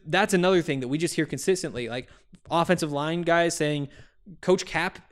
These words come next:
he's a player's coach." That's what, I think, I believe that was Lynott who told me that. Uh, but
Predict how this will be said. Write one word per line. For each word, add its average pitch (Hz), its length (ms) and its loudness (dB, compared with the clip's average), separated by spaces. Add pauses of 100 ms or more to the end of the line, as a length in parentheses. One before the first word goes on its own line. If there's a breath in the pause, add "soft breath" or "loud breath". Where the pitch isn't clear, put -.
(200)
he's 180 380 -2
a 139 60 -6
player's 156 380 2
coach." - 460 -10
That's 156 260 -2
what, 156 380 0
I 151 40 -14
think, - 340 -10 (800)
I 156 40 -8
believe 185 200 6
that 185 140 8
was 139 140 2
Lynott 139 640 -6
who 127 140 -6
told 127 280 -4
me 120 100 -8
that. 117 320 -8 (680 loud breath)
Uh, 139 260 2
but 139 400 2